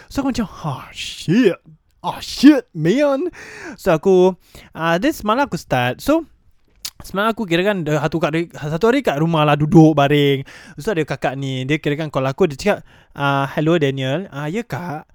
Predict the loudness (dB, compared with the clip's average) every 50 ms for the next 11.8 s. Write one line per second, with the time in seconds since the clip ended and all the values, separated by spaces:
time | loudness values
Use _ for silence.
0 | _ -20 -20 _ -14 -8 -6 -6 -4 -6 -6 -8 -10 -14 -16 _ _ -20 -14 -8
1 | -8 -6 -4 -4 -4 -4 -4 -4 -4 -2 -4 -4 -4 -4 -4 -4 -4 -6 -8 -10
2 | -12 _ -6 -6 -4 -4 -4 -4 -6 -8 -10 -12 -12 -12 -12 -8 -8 -8 -8 -4
3 | -4 -4 -4 -2 -4 -6 -4 -4 -6 -6 -6 -8 -10 -8 -4 -4 -4 -2 -4 -6
4 | -8 -10 -12 _ -8 -6 -4 -2 -2 -2 -2 -4 -6 _ _ _ _ _ -8 -8
5 | -8 -6 -6 -6 -8 -4 -4 -4 -4 -4 -4 -4 -2 0 0 2 2 2 2 0
6 | 0 -2 -6 -10 -20 -20 -20 -20 _ -10 -8 -6 -6 -6 -6 -6 -6 -6 -6 -6
7 | -6 -6 -6 -6 -4 -4 -4 -4 -2 -4 -4 -2 -4 -4 -4 -6 -6 -4 -4 -4
8 | -4 -6 -8 -8 -6 -4 -6 -6 -6 -8 -8 -6 -6 -6 -6 -8 -10 -8 -8 -10
9 | -10 -8 -10 -12 -12 -10 -10 -8 -8 -8 -10 -10 -12 -16 _ -20 -20 -20 -20 _
10 | _ -12 -12 -10 -10 -6 -6 -6 -6 -6 -8 -12 -16 _ _ -10 -8 -6 -2 0
11 | 0 0 0 0 0 -2 -2 -4 -6 -8 -4 -2 0 0 2